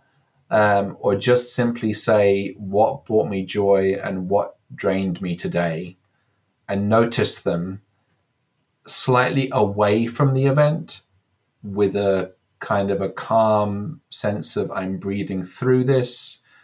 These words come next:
and I'm noticing what happened today,"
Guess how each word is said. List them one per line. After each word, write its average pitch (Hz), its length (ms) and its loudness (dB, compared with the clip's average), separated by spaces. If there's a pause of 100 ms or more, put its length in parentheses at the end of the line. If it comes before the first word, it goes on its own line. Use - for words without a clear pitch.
(460)
and 101 160 0
I'm 98 200 0
noticing 107 560 0
what 98 180 2
happened 98 400 -4
today," 92 640 -2